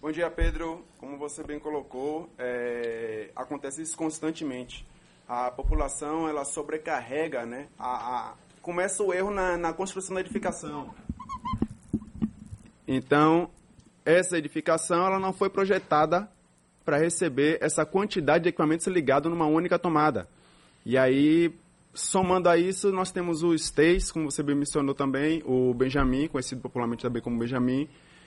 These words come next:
e as pessoas, esses multiplicadores de tomada possibilitam acoplar vários equipamentos numa única tomada, o que acaba sobrecarregando,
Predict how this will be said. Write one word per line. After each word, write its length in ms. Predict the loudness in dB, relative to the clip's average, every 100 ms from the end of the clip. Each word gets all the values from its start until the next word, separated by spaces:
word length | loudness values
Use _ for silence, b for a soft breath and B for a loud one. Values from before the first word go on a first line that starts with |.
| b -4
e 220 | 2 6
as 120 | 4 4
pessoas, 560 | 0 0 2 4 4
esses 280 | 4 0 0
multiplicadores 640 | 0 0 2 4 4 4 2
de 80 |
tomada 500 | 0 2 4 2 2
possibilitam 840 | 2 2 2 2 4 4 2 -2 -2 0
acoplar 520 | 2 2 4 4 4
vários 320 | 4 4 2
equipamentos 600 | 0 2 2 2 -2 -8
numa 160 | -2 2
única 320 | 2 2 -2
tomada, 340 | 0 0 0
o 40 | 0
que 80 | 0
acaba 260 | 2 2
sobrecarregando, 880 | 2 2 2 4 4 4 2 0 -2